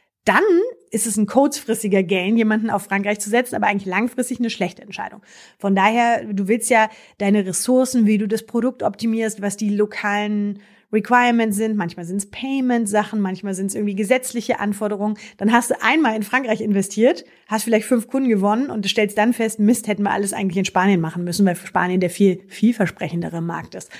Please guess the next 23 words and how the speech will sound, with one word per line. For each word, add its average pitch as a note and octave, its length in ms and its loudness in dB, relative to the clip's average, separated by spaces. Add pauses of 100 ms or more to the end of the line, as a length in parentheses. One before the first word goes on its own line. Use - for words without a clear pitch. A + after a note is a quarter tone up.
(220)
Also G3 220 4
solltest G3 400 2
du G#3+ 40 0
natürlich G3 300 -2
immer G#3 160 4
ein G#3+ 80 2
bisschen F#3 260 -4
gucken, G#3+ 300 -6
dein G3 200 0
Ohr G#3+ 360 2
am G3 160 0
Markt F3+ 360 -10
haben A3+ 260 2 (420)
und G3 140 -4
so F#3+ 100 2
einen F#3 120 2
Pull C4+ 460 4
aus G3+ 220 2
einem G#3 280 2
lokalen G3 360 -2
Markt F#3 220 -4
nicht F3+ 100 -6
ignorieren, G3 500 0